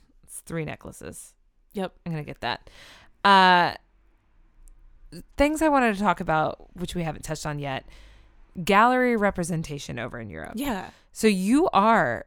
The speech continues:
Speaker 1: I mean, you had a, s-, n-, it wasn't a solo show.
Speaker 2: Uh, well, it was, like, a two-person show. I think it was,
Speaker 1: Yeah.
Speaker 2: like, technically a, um, we each had a solo show, but it was at the same time.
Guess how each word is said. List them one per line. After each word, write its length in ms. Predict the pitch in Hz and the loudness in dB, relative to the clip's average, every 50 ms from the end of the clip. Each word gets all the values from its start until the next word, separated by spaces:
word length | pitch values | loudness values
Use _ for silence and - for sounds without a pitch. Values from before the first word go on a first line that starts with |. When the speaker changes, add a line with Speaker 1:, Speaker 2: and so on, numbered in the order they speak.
| _ | _
Speaker 1:
I 60 | - 202 | -4 -2
mean, 140 | 185 175 165 | -2 -2 -2
you 160 | 170 233 370 | 0 0 0
had 140 | - - 440 | 0 0 0
a, 40 | 370 | -2
s-, 520 | - - - - - - - - - - - - | -2 -2 -6 -10 -10 -12 -12 -14 -16 -18 -20 -16
n-, 380 | - - 190 190 190 190 190 - - _ _ | -12 -10 -8 -8 -8 -10 -12 -14 -16 _ _
it 60 | - | -2
wasn't 260 | 196 220 233 214 208 185 | 0 0 0 2 0 -2
a 40 | |
solo 300 | 170 - 156 143 139 135 139 | -2 -2 -4 -4 -4 -6 -6
show. 340 | 139 - 104 127 147 165 - _ _ - - - - - - - - - _ | -8 -8 -8 -8 -8 -10 -14 _ _ -20 -20 -20 -20 -20 -20 -20 -20 0 _
Speaker 2:
Uh, 300 | 285 302 330 359 370 349 - | 6 6 6 6 4 2 4
well, 120 | 339 415 | 4 4
it 40 | 440 | 4
was, 100 | 494 - 679 622 | 4 4 2 2
like, 80 | - | 2
a 20 | - | -2
two-person 540 | - - 302 - - 302 262 - 277 247 | -2 0 0 0 0 -2 -4 -2 -4 -6
show. 320 | 254 - - 240 226 220 214 | -4 -2 0 0 2 0 0
I 80 | - | -2
think 180 | 220 - 302 330 | -4 -4 -4 -2
it 40 | 381 | 0
was, 80 | 185 | 0
Speaker 1:
Yeah. 140 | 190 156 - | 0 0 2
Speaker 2:
like, 240 | - 247 202 185 - | 0 0 -2 -2 -6
technically 560 | - - 220 214 - 233 208 - 214 196 190 175 | -8 -8 -8 -8 -8 -10 -8 -6 -6 -4 -4 -4
a, 300 | 165 160 151 151 156 160 - - - _ _ _ _ _ _ _ _ - | -4 -6 -8 -10 -10 -12 -16 -20 -20 _ _ _ _ _ _ _ _ -12
um, 360 | 180 170 160 156 - 73 - - - | -10 -10 -8 -10 -10 -14 -16 -14 -12
we 100 | 175 170 - | -12 -10 -8
each 240 | - 190 190 - - | -8 -8 -8 -6 -6
had 140 | 226 220 220 | -6 -6 -6
a 60 | 220 | -6
solo 380 | - - 220 220 226 226 233 | -6 -6 -6 -4 -4 -4 -6
show, 340 | 233 - - 262 262 269 277 | -6 -8 -8 -8 -8 -8 -8
but 120 | 262 - - | -10 -12 -14
it 100 | - - | -14 -16
was 80 | - | -14
at 160 | - - - | -14 -14 -14
the 80 | - 170 | -14 -14
same 280 | - - 175 165 156 175 | -12 -10 -10 -10 -10 -10
time. 480 | - 170 156 165 185 214 233 262 302 | -8 -8 -6 -6 -8 -10 -10 -14 -16